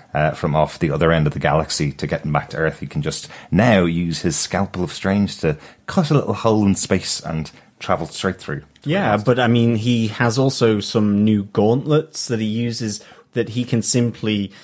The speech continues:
Speaker 2: swat away all the, um, the soldier Magistane.
Speaker 1: Mm-hmm.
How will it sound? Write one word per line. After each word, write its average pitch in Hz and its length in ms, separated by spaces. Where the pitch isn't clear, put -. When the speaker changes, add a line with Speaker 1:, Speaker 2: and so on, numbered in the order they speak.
Speaker 2:
swat - 580
away 104 600
all 123 260
the, 107 380
um, 101 480
the 104 80
soldier 127 580
Magistane. 120 1000
Speaker 1:
Mm-hmm. 120 280